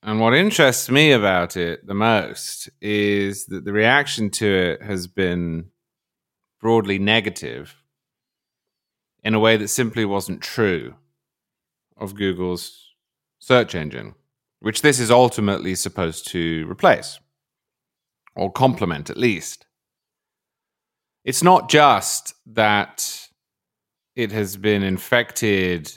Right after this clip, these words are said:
with all of the ideological predilections and personal preferences of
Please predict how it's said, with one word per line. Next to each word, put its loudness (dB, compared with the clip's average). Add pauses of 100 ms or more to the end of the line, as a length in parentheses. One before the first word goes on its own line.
(180)
with -2
all 6
of 2
the -4
ideological 0
predilections -2
and -8
personal -4
preferences -4
of -8